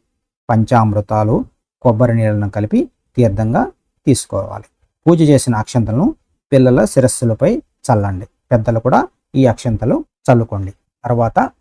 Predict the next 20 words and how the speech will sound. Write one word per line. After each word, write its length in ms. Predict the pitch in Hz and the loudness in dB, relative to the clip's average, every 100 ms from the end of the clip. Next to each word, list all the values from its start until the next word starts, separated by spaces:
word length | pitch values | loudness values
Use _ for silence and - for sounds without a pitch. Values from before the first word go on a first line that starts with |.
| _ - | _ -4
శ్రీ 160 | 139 131 - 123 | 0 0 0 -2
వినాయక 440 | 113 117 110 - 370 - - 117 | 0 0 0 0 0 -4 -8 -2
వ్రత 220 | 113 - 120 | -2 -2 -6
కథ. 140 | 101 - _ _ _ _ | -4 -6 _ _ _ _
ఈ 80 | 127 113 | -4 -2
వ్రత 160 | 113 120 | -2 0
కథని 280 | 110 113 240 - _ - | 0 2 0 -2 _ -2
వేరే 180 | 123 120 110 | 2 4 4
వీడియోలో 300 | 110 110 107 107 | 2 2 0 -2
చేసాం. 280 | 110 - 107 | -4 -4 -6
పూర్తిగా, 480 | - 107 - 117 131 240 _ _ _ _ 139 | -4 -6 -6 0 0 0 _ _ _ _ -6
పూర్తిగా 300 | 131 139 131 | 0 2 2
వినండి. 280 | 113 101 92 _ _ _ | 2 -4 -8 _ _ _
వ్రత 200 | 120 120 135 | -6 -4 -2
కథ 140 | 123 120 - | -2 -2 -6
పూర్తిగా 300 | 127 127 113 | -6 -2 -2
విన్న 160 | 113 120 110 | 0 -2 -2
తర్వాత 320 | 104 113 202 - 117 | -2 -2 -4 -4 -6
అక్షతలు 360 | - 110 107 101 | -6 -12 -12 -8
చల్లుకొని 440 | 104 101 104 139 | -8 -8 -6 -6